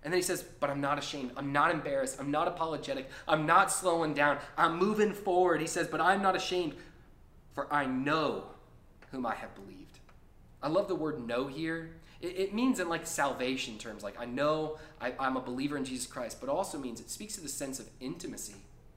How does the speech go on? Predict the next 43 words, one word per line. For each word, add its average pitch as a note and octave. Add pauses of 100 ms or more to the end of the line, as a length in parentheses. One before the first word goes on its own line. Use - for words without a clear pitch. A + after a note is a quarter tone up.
(520)
Jesus D#3+
uses D#3
the C3+
same C#3
Greek C3
word B2
in A2
Matthew A#2+
six, -
where B2
there's A#2+
this A2+
moment C3
God B2
talks A#2+
about G2+ (720)
what D3+
people D3+
do B2+
in A#2
need B2
when G#2+
they G2
pray C#3+
to -
God. - (1200)
God D#3+
says E3
that -
before F3
we E3+
even C#3
pray, G#2
those C#3
who D3+
believe, G#2 (560)
he A#2+
says, C3+
"I B2
know C3 (260)
what B2
you A2
need." A2+